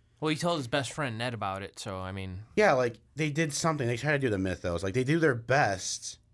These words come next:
Speaker 2: And even when they did, the, like, Spider-Man's mythos in this universe has been the worst, but you can still know it, so it's not like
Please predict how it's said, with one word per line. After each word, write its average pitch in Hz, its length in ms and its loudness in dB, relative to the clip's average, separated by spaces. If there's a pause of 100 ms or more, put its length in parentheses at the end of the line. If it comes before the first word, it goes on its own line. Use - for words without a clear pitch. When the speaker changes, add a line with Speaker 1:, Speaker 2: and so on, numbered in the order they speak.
(120)
Speaker 2:
And 139 140 4
even 160 220 4
when 143 100 4
they 131 80 2
did, 123 300 -4
the, 117 160 -6
like, 120 240 -2
Spider-Man's 170 580 2
mythos 123 560 0
in 107 140 -2
this 107 200 0
universe 95 380 -2
has 95 140 -4
been 95 180 0
the 90 80 0
worst, 85 500 -2
but 95 200 -4 (120)
you 107 160 -2
can 104 200 -2
still 98 240 0
know 90 260 2
it, 78 100 -2
so 90 140 -4
it's 82 120 -6
not 85 180 -4
like 85 320 -4